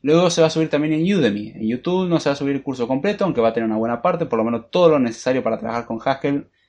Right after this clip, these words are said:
de manera básica. Al que quiera aprender opciones avanzadas va a tener que comprar el curso. Son diez dólares con el cupón que voy a dejar siempre disponible.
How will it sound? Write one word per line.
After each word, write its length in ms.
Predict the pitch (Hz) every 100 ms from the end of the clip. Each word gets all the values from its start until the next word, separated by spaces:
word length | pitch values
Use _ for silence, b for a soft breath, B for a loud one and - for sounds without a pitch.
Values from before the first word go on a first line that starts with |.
| _ _
de 80 | 101
manera 280 | 101 107 135
básica. 540 | 175 170 180 180 170 b b b
Al 120 | 220
que 100 | 190
quiera 160 | 175
aprender 400 | 165 139 143 147 -
opciones 400 | 123 - 123 120
avanzadas 680 | 120 120 135 135 131 - -
va 60 |
a 60 | 110
tener 180 | - 110
que 80 | 110
comprar 240 | 107 110
el 80 | 110
curso. 540 | 123 123 131 139 - _ _
Son 220 | - 117
diez 160 | 113 113
dólares 300 | 110 117 120
con 120 | 107
el 60 | 107
cupón 320 | 101 110 110
que 80 | 110
voy 120 | 107
a 20 |
dejar 200 | 104 104
siempre 300 | - 107 107
disponible. 640 | 104 120 143 110 101 -